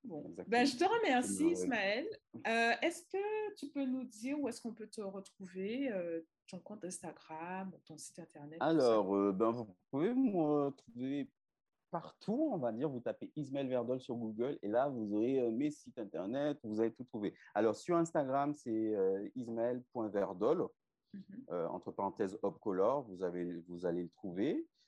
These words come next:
Speaker 2: Euh, sur Facebook, alors Facebook, j'utilise de moins en moins, mais je, si j'y suis quand même, c'est, euh, Hop Color ou I S V point Hop Color sur Facebook, euh, le, le Facebook professionnel. LinkedIn, c'est Ismaël Verdol.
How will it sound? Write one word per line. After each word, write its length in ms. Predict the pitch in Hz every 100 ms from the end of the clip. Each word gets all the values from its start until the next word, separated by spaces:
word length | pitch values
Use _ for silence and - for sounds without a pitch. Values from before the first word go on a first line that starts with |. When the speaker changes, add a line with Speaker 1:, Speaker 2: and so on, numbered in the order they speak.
| _ _ -
Speaker 2:
Euh, 520 | 101 - 101 104 101
sur 640 | 101 - - 147 147 135 120
Facebook, 420 | 143 117 113 135 -
alors 220 | 101 98
Facebook, 340 | 131 110 143 135
j'utilise 480 | 104 101 - 120 107
de 100 | 113
moins 460 | 107 117 131 131 120
en 80 |
moins, 160 | 110 135
mais 180 | 127 98
je, 220 | 95 92
si 180 | - 90
j'y 140 | 95
suis 200 | 85 113
quand 160 | - 107
même, 360 | 104 143 147 85 _ _ _
c'est, 400 | - - 110 113
euh, 1080 | 104 95 92 92 92 92 92 90 90 90 87 -
Hop 180 | 127 -
Color 480 | 131 131 143 151 -
ou 160 | 120 -
I 140 | 131 135
S 180 | 113
V 260 | 107 127 123 123
point 200 | 127 107 -
Hop 180 | 101 -
Color 380 | 95 92 - - _ _ _
sur 260 | - 98
Facebook, 380 | - 85 101 135 101
euh, 120 | 90
le, 220 | 85 85
le 80 | 87
Facebook 320 | 95 90 87 -
professionnel. 640 | 98 92 92 85 110 190 - _ _ _ _ -
LinkedIn, 600 | 117 151 156 135 143 156
c'est 180 | 147 104
Ismaël 280 | 95 95 87
Verdol. 460 | 87 85 110 160